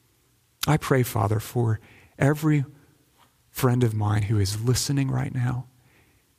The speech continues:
and if they're honest, that they are afraid of death. Lord, we feel with Paul the, the desire to remain here, to do the good works you've prepared for us, to love people, to,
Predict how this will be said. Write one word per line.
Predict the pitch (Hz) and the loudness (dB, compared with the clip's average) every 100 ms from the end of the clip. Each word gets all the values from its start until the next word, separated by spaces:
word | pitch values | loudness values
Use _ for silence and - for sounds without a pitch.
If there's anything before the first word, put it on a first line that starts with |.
| _ | _
and | 135 | -2
if | 123 | -2
they're | - 156 | 0 -2
honest, | - 131 123 104 - | 2 2 2 2 -2
that | - | -4
they | - 135 190 | -4 0 0
are | 139 127 - | 0 -2 -4
afraid | 113 - - 131 131 143 139 | -6 -8 -8 -6 -2 -2 -4
of | 123 - | -8 -10
death. | 135 131 123 - - _ _ _ _ _ _ _ _ _ _ _ _ _ _ _ _ _ _ _ - | -10 -8 -8 -12 -16 _ _ _ _ _ _ _ _ _ _ _ _ _ _ _ _ _ _ _ 0
Lord, | 143 | 2
we | 143 | 4
feel | 139 - 156 | 2 4 4
with | 151 123 | 4 0
Paul | - - 120 110 101 | -4 -2 0 2 0
the, | 107 113 - _ _ _ _ _ _ - | -2 -2 -6 _ _ _ _ _ _ 0
the | 135 | 2
desire | 127 120 127 127 131 | 4 4 4 4 4
to | 127 131 | 2 0
remain | 113 117 113 117 117 | 2 2 2 2 2
here, | 107 - 131 107 90 - - _ _ _ - - - _ _ _ _ _ _ _ _ - | 0 -6 -6 -4 -4 -8 -20 _ _ _ -10 -10 -10 _ _ _ _ _ _ _ _ -6
to | - 123 | 2 2
do | - 135 | 4 2
the | 127 120 | 4 2
good | 120 | 0
works | 107 107 104 - | 0 0 0 -2
you've | 107 | -4
prepared | - 104 - 104 104 | -2 -4 -2 -2 -2
for | - 117 | -4 -2
us, | 107 - | -2 -2
to | 123 | -2
love | 117 127 127 - | 2 2 0 -2
people, | - 110 - 110 | -4 -4 -2 -6
to, | 135 - - | -6 -6 -6